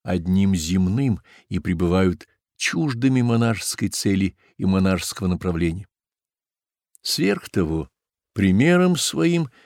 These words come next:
и влиянием потрясают и других неутвержденных. Что же делать? Такое положение очень бедственно.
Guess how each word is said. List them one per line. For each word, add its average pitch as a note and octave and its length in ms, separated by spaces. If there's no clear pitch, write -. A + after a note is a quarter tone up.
и A2+ 160
влиянием G#2 760
потрясают G#2 760
и G2+ 160
других G2 600
неутвержденных. E2 1120
Что - 300
же B2+ 120
делать? G2 540
Такое F#2 420
положение F2+ 720
очень F#2 400
бедственно. E2 600